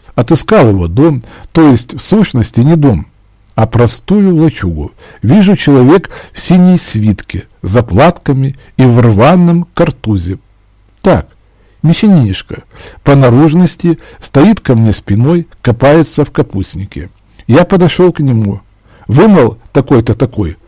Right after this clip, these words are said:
Он обернулся, и доложу вам поистине, этаких проницательных глаз я отроду не видывал.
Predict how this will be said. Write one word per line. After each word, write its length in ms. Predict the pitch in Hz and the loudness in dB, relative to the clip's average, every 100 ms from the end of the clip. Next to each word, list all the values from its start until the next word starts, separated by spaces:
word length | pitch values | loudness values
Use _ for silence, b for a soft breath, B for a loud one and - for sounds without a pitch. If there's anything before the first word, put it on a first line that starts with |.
| b - | b -2
Он 220 | 143 196 | 0 2
обернулся, 840 | 180 185 156 143 139 - 123 113 B B - | 2 2 2 0 -2 -4 -6 -6 B B 0
и 120 | 143 | 2
доложу 460 | 127 113 110 127 | 4 4 2 2
вам 220 | 165 143 104 | 2 0 0
поистине, 760 | 131 120 101 - 90 85 95 b b - | -2 -2 -2 -6 -12 -12 -14 b b -2
этаких 440 | 151 147 - 117 | 0 0 0 -2
проницательных 880 | - 127 131 - 131 113 107 104 98 | -2 0 0 0 0 0 -2 -2 -2
глаз 460 | 101 135 190 - _ _ _ _ _ _ - - | 0 2 0 -4 _ _ _ _ _ _ -12 -2
я 220 | 120 151 | 2 2
отроду 600 | 151 117 123 147 156 113 | 0 -2 0 2 2 0
не 180 | 107 101 | 0 -2
видывал. 500 | 98 82 78 87 | -4 -6 -10 -12